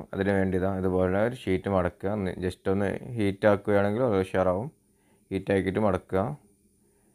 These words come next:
ഇതുപോലെ ഹീറ്റ്, just ഒന്ന് ഹീറ്റ് ആക്കുക. ഹീറ്റ് ആക്കിയിട്ട് മടക്കിയെടുത്താൽ അതേ ലെവലിൽ നിൽക്കും.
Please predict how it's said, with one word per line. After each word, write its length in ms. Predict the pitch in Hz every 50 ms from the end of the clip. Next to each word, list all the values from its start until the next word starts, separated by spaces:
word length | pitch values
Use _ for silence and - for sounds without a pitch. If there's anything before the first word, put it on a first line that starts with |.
| _ _ _ _ _ _ -
ഇതുപോലെ 280 | 98 92 92 95 98 104
ഹീറ്റ്, 200 | 107 95 - 95 92 92
just 200 | - - - 98
ഒന്ന് 120 | 98 95 95 92
ഹീറ്റ് 200 | 92 90 - 101
ആക്കുക. 260 | 92 82 - 95 104 131 175 170 - _ _ _ _ _ _ _ _ -
ഹീറ്റ് 260 | 101 92 92 90 - 101
ആക്കിയിട്ട് 280 | 98 92 90 95 95 113 120
മടക്കിയെടുത്താൽ 520 | 110 95 92 - - 92 87 92 95 98 101 98
അതേ 300 | 92 87 - 92 92 95 95 95 95
ലെവലിൽ 300 | 90 92 92 92 95 92
നിൽക്കും. 340 | 92 90 _ - 92 92 104